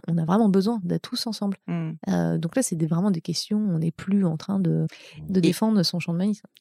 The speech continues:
Speaker 2: Mais une question du coup qui m'intéresse beaucoup, c'est, euh, on parle souvent d'intuition, alors féminine ou pas, mais on dit souvent, en fait, quand même, il y a quelque chose derrière l'intuition et, euh, et donc, euh, et donc, bah, je, je, je sais pas exactement comment l'expliquer, mais je sens que c'est ça, le gut feeling, tu vois, le
Speaker 1: Oui.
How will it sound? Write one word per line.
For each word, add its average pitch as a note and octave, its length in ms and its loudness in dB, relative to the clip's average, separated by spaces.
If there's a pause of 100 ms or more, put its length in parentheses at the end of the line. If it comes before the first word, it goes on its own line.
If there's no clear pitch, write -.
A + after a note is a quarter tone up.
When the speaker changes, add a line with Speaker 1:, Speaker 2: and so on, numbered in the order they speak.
(100)
Speaker 2:
Mais D#3 160 0
une F3 120 0
question F3+ 280 0
du G#3 80 2
coup G3 160 -6
qui - 160 -8
m'intéresse D3 320 0
beaucoup, D3+ 300 0
c'est, D3+ 220 0
euh, C#3+ 100 2
on D3 100 0
parle D#3+ 220 0
souvent D3+ 320 -2
d'intuition, D3+ 560 -4
alors B2+ 160 -2
féminine C#3+ 420 0
ou B2+ 60 -4
pas, E3 240 0
mais D3 120 0
on B2 120 -2
dit C3+ 160 -6
souvent, D3 540 -4
en D3 80 0
fait, E3+ 340 -4
quand - 160 -2
même, E3+ 160 0
il - 20 0
y D#3 40 0
a C#3+ 40 0
quelque D3+ 280 0
chose E3+ 260 -2
derrière D3 280 2
l'intuition D3 760 -2
et, E3 260 2
euh, C#3+ 280 0 (520)
et C3 80 -2
donc, E3 400 -2
euh, B2+ 420 0
et C3 100 -2
donc, C3+ 220 -2
bah, B2 120 -4
je, B2 240 -4
je, B2 280 -4
je A#2+ 140 -8
sais D3 160 -2
pas E3 180 0
exactement C#3+ 600 0
comment C3+ 200 0
l'expliquer, C3+ 580 0
mais D#3+ 120 0
je B2+ 140 -2
sens E3 260 -4
que - 60 -8
c'est C3+ 120 0
ça, E3 480 0
le C3 200 -2
gut C#3+ 200 0
feeling, D#3 400 0
tu - 140 -6
vois, C#3+ 140 2
le C#3+ 80 0
Speaker 1:
Oui. A#2+ 40 -4